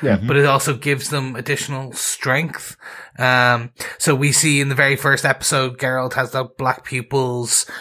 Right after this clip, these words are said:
Speaker 3: the, the strained, he's pa-, deathly pale, and the kind of s-, streaks of black coming from his eyes.
Speaker 1: Yeah.
Speaker 3: That's from drinking these potions, the s-,
Speaker 2: Mm-hmm.
Speaker 3: chemicals, the, the, the, the, the alchemical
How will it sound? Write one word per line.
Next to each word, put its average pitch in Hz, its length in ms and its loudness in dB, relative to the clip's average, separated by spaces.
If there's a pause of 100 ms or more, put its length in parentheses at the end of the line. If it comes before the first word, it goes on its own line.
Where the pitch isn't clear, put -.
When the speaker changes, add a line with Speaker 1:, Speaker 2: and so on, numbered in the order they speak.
(140)
Speaker 3:
the, 131 120 -4
the 120 160 -6
strained, 127 680 0
he's 123 180 -8 (220)
pa-, 147 340 0
deathly 131 400 -2
pale, 131 400 0
and 127 160 -2
the 123 180 -2 (140)
kind 135 180 0
of 131 120 -2
s-, - 180 -4 (300)
streaks - 540 -6
of 117 120 -14
black 123 300 -2
coming 123 280 -6
from 123 200 -10
his 117 140 -8
eyes. 113 600 -2 (100)
Speaker 1:
Yeah. 107 200 6 (240)
Speaker 3:
That's 139 200 4
from 135 300 0
drinking 127 480 -2
these 120 200 -6
potions, 120 640 -4
the 123 80 -4
s-, 127 180 2
Speaker 2:
Mm-hmm. 85 100 0
Speaker 3:
chemicals, 123 880 -2 (360)
the, 113 180 -4
the, 123 180 -4
the, 117 220 -4
the, 113 240 -2
the 110 160 -6
alchemical 120 760 -2